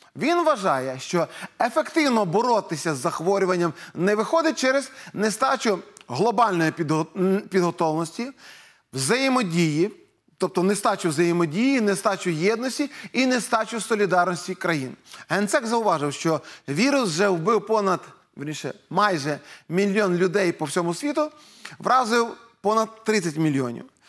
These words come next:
Воно буцімто звучить жахливо, однак насправді один мільйон загиблих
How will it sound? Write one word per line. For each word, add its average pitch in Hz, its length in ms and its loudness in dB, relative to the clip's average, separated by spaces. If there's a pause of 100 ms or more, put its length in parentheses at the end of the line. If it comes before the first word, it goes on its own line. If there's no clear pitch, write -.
(220)
Воно 311 300 4
буцімто 254 520 0
звучить 202 560 -2 (200)
жахливо, 220 760 2
однак 214 460 0 (240)
насправді 202 640 0 (520)
один 269 440 2
мільйон 214 460 2
загиблих 170 720 0